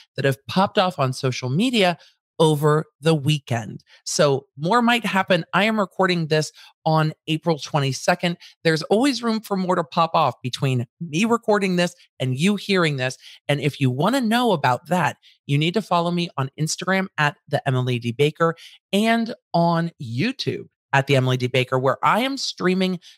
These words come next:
Johnny Depp's testimony with my commentary live to, you know, thousands and thousands of you. And if you wanna follow along with my kind of quick thoughts on this case and other things, at Twitter, at the Emily D Baker. And with that,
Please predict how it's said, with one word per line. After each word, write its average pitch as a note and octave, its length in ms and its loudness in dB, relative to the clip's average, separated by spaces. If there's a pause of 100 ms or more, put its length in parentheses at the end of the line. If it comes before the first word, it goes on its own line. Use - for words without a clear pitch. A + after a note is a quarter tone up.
Johnny F3 300 2
Depp's E3+ 260 -2
testimony D3+ 480 -2
with D#3 300 -2
my D3 180 2
commentary C3 600 -4
live E3+ 440 0 (320)
to, F#3 280 2
you G#3+ 140 -2
know, C3 260 0 (280)
thousands C#3+ 520 2
and D#3+ 100 0
thousands B2 380 0
of A#2+ 100 -2
you. B2+ 180 2 (440)
And G#3+ 400 2
if F3+ 120 -2
you F3 120 -4
wanna F3+ 80 2
follow F3 260 2
along D#3+ 220 -2
with D3+ 120 -10
my C3+ 120 -2
kind B2+ 200 -4
of A#2 60 -8 (140)
quick - 320 -2
thoughts - 440 0 (100)
on B2+ 160 -2
this C3+ 180 -2
case - 320 -4
and B2+ 180 -6
other D#3+ 220 2
things, C3+ 320 -4 (320)
at C#3 160 0
Twitter, B2 420 -2 (560)
at B2 160 -2 (240)
the E3 100 0
Emily A2+ 280 -6
D - 100 -14
Baker. - 380 -14 (880)
And C#3 120 -2
with C#3+ 280 -2
that, F#3 400 2